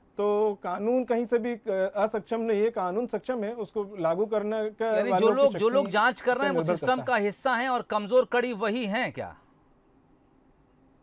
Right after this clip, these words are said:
Speaker 1: नहीं, कमजोर कड़ी नहीं बोल सकते। क्या होता है कि कई बार रूटीन में जांच हो जाती है।
Speaker 2: ठीक।
Speaker 1: जैसे हम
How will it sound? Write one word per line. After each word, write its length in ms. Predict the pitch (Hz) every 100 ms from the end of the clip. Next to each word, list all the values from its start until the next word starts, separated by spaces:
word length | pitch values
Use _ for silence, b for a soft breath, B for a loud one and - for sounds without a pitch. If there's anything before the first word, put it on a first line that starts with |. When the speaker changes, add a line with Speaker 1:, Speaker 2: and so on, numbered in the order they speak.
| _ _ _ _ _ _ _ _ _ _ _ - _ - - - - _ _ _ _ _ _ _ _ _ _ _ b b _ 208
Speaker 1:
नहीं, 160 | 269
कमजोर 460 | - 180 196 233 262
कड़ी 240 | 247 240
नहीं 200 | 247 240
बोल 160 | 233 185
सकते। 300 | - - 214 - 226 202 _ 226
क्या 180 | 214 214
होता 220 | 190 214
है 120 | 220
कि 140 | 220
कई 220 | 220 208 214
बार 260 | 202 220 220 226 220 220 220
रूटीन 340 | 214 254 262
में 140 | 247 233
जांच 300 | 185 180 160
हो 60 |
जाती 240 | 143 131 139
है। 180 | 127 - -
Speaker 2:
ठीक। 200 | 127 101 165
Speaker 1:
जैसे 320 | 180 196 214
हम 400 | 214 196 185 214